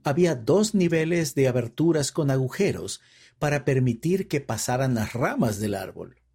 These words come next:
El árbol continuó creciendo junto al edificio, con el tronco que crecía a través de un agujero en el techo.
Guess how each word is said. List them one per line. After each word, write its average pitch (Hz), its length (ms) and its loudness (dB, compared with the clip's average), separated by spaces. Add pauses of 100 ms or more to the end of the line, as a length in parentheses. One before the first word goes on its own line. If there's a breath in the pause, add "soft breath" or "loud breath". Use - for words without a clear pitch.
(760)
El 170 160 2
árbol 202 340 2
continuó 131 540 -2
creciendo 123 640 -2
junto 120 400 -2
al 117 100 -2
edificio, 101 720 -6 (640)
con 160 200 2
el 147 200 -2
tronco 196 480 2
que 156 120 -2
crecía 135 520 0
a 131 80 -2
través 117 420 0
de 117 120 2
un 170 200 2
agujero 131 800 0 (120)
en 151 160 0
el 139 140 0
techo. - 500 -6